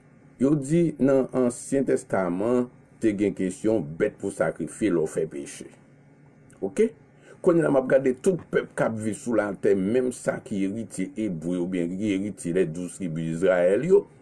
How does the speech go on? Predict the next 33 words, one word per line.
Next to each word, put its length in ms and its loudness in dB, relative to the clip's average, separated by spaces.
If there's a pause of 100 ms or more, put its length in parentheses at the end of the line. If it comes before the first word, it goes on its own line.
(200)
m 180 0
pa 240 -2
wè 280 6
yo 140 2
fè 300 0
sakrifis 680 -4
la, 160 0
alò 180 2
ke 120 -4
yo 140 0
di 200 -4
yo 100 -6
pa 160 -2
kwè 160 -2
nan 140 -2
Mesi 260 -6
te 160 0
vini. 320 -8 (800)
Ok, 240 -4
sa 160 -2
se 140 2
yon. 240 4 (720)
Nèg 340 4
Mesi 320 0
te 160 2
vini 380 4
yo 180 2
tou, 240 6 (800)
e, 100 2
e, 200 4 (240)
ou 180 2
pral, 240 4 (100)
alò, 200 4